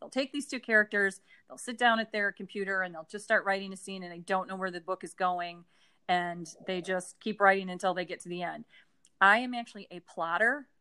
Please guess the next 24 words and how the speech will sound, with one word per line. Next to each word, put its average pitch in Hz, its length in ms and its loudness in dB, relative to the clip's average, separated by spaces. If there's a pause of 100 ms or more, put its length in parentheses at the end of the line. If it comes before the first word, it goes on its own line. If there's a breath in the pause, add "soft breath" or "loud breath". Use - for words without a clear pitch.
(220)
a 180 80 -8
meticulous 254 680 -8
plotter. 277 420 2
And 202 200 -6
so 190 360 0
I 208 480 0
figure 226 260 -8
out 185 300 -2
every 190 280 -4
single 196 300 -14
detail 196 720 -2 (360)
before 196 480 0
I 190 100 4
actually 180 520 -6
commit 175 260 -10
anything 170 360 -12
to 170 100 -14
paper. - 480 -8 (560 soft breath)
Um, 175 480 6
and 185 160 -8
so 175 360 0
I 185 100 2
will 196 100 -6
have 180 240 -2